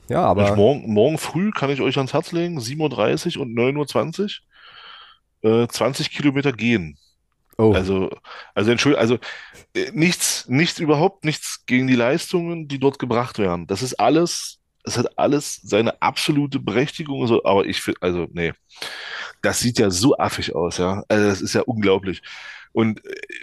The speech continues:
Speaker 2: ich find's immer wieder faszinierend, der eine wird dann rausgenommen, der andere nicht. Ich frag, ich frag mich, also, das ist, also, das ist ein Sport. Sorry. <laughs> Nein.
Speaker 1: Also
Speaker 2: Äh, nein. <laughs>
Speaker 1: Ein,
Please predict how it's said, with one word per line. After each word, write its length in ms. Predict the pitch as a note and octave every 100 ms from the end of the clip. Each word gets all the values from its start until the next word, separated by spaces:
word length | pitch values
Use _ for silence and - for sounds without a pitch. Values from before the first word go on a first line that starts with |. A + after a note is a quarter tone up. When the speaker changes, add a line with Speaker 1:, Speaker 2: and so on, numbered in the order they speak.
| - _ -
Speaker 2:
ich 160 | - -
find's 280 | - C#3+ C#3+
immer 160 | D#3
wieder 140 | D3+ C#3+
faszinierend, 760 | - C#3 - B2+ C#3+ D3+ C#3
der 120 | A#2
eine 160 | G#2+ B2+
wird 100 | C3
dann 80 | B2
rausgenommen, 520 | A2 B2+ C#3 C3 C3+
der 120 | A#2
andere 240 | G2+ A2+ A2
nicht. 160 | B2
Ich 80 | A#2+
frag, 240 | - A2
ich 80 | G2+
frag 220 | - A2
mich, 100 | A2 G2+ F#2+
also, 240 | F#2 F#2
das 180 | E2+ F2
ist, 320 | F2 F2 - -
also, 180 | G2+ F#2
das 140 | G#2+
ist 140 | B2+ A#2
ein 60 |
Sport. 360 | A2 A2 G2+ - - _ _ - - -
Sorry. 440 | - G#2 F#2+ F#2 F2+ - G#2
<laughs> 260 | - - -
Nein. 400 | F#2 G1+ G1+ - G3 - _ - _ -
Speaker 1:
Also 200 | - A2 - - - C3+ B2 -
Speaker 2:
Äh, 180 | - C3+
nein. 340 | A#2 F2 E2 F2+
<laughs> 1900 | - - D5+ - - - - D3 - A#2 - C3+ - - - - - - -
Speaker 1:
Ein, 180 | C#3+